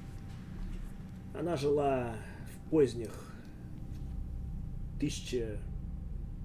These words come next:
шестисотых годах. Её называли ведьмой. Но фактически она была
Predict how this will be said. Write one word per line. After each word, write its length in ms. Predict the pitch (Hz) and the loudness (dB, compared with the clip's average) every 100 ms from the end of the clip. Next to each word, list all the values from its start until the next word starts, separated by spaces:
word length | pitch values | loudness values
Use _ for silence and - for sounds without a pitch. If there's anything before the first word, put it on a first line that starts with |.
| - - | -4 -4
шестисотых 640 | - - 127 - 123 - - - - | -4 -2 -2 0 0 0 -4 -4 -4
годах. 300 | 107 - - - - - - - - - - - - - - - - - - - - - - - - - - - - - - - - - - - - - - - - - | -2 -2 -4 -6 -6 -6 -6 -4 -4 -4 -4 -6 -4 -4 -4 -4 -4 -2 -4 -4 -4 -4 -4 -4 -2 -4 -4 -4 -4 -4 -4 -4 -4 -4 -4 -2 -4 -4 -4 -4 -4 -2
Её 260 | 147 160 | 2 2
называли 800 | 151 139 143 139 135 123 120 117 - - - - - - - | 2 4 4 4 4 4 2 0 -4 -8 -10 -10 -10 -8 -6
ведьмой. 640 | 165 180 180 - - - - - - - - - - - - - - - - - - - - - - - - - | 4 10 10 8 -2 -8 -10 -10 -10 -10 -10 -10 -10 -10 -10 -10 -10 -10 -10 -10 -10 -10 -8 -8 -10 -10 -10 -6
Но 80 | - | -2
фактически 520 | 175 165 208 139 - | 0 4 2 2 -2
она 220 | 117 113 | -2 -2
была 460 | 104 - 101 101 95 | 0 4 4 4 0